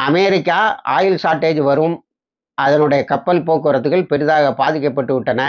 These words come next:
ரெண்டாவது, அது சேர்த்த அணி தூர்ந்து போய்விட்டது. அவங்க அடிச்சு க-, இன்னைக்கும் ஹவுதீஸ் ஏரியாவை அடிச்சுங்க, அவங்க அதை பத்தி கவலையே படல.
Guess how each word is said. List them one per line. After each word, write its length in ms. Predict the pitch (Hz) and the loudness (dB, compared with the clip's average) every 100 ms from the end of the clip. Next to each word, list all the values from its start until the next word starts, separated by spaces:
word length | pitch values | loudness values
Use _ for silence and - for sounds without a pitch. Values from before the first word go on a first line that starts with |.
| - - - - - | -4 -6 -20 -20 -6
ரெண்டாவது, 340 | 143 151 147 | -2 0 0
அது 180 | 135 160 | 0 -2
சேர்த்த 360 | 156 175 175 175 | 0 0 0 -2
அணி 260 | 135 151 185 196 - | -2 0 0 0 -4
தூர்ந்து 400 | 160 196 214 202 151 | -2 0 0 0 0
போய்விட்டது. 640 | 165 160 147 156 131 135 131 101 - _ _ _ _ _ _ _ _ _ _ - | 0 2 0 0 0 2 0 -2 -6 _ _ _ _ _ _ _ _ _ _ -6
அவங்க 240 | 127 156 143 | 0 2 2
அடிச்சு 320 | 151 165 170 | 0 0 0
க-, 200 | 165 180 190 | 2 2 2
இன்னைக்கும் 460 | 190 208 233 220 | 0 0 2 2
ஹவுதீஸ் 400 | 180 196 202 185 196 | 2 2 0 2 2
ஏரியாவை 320 | 202 202 190 | 2 2 2
அடிச்சுங்க, 320 | 190 202 190 | 2 0 2
அவங்க 200 | 196 233 | 2 2
அதை 140 | 220 233 | 0 0
பத்தி 180 | 233 208 | -2 0
கவலையே 320 | 208 233 226 | 0 0 0
படல. 260 | 190 156 | 0 0